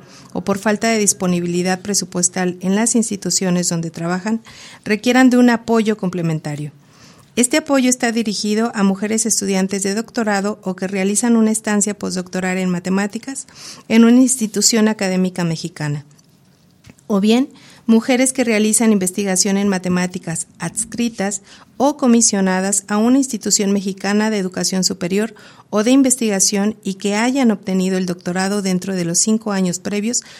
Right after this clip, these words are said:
a la fecha de la emisión de la convocatoria.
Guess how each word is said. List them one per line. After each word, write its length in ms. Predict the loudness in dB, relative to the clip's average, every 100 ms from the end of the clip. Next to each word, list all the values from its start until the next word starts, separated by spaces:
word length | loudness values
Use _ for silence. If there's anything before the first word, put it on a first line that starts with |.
| -14 -2
a 120 | 0
la 120 | 0
fecha 320 | -2 -2 -2
de 80 | -2
la 80 | -2
emisión 380 | 0 0 0 -2
de 80 |
la 100 | -4
convocatoria. 720 | -6 -8 -8 -10 -8 -8 -8